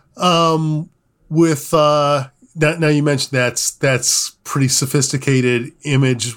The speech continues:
rendering, usually on a, a larger screen. Um, but it sounds like a lot of this technology is actually making it to tiny screens,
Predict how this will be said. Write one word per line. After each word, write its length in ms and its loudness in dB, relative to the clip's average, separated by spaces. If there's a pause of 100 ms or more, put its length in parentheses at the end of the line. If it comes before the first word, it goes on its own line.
rendering, 1000 -2
usually 640 -2 (320)
on 200 -4
a, 220 -6
a 140 -4
larger 560 -2
screen. 800 -4 (380)
Um, 720 -2 (920)
but 180 2
it 100 -4
sounds 400 -2
like 240 -2
a 120 -8
lot 300 -2
of 100 -2
this 140 -2
technology 520 -4
is 100 -4
actually 300 -4
making 320 -2
it 120 -6
to 80 -10
tiny 460 -2
screens, 1000 -2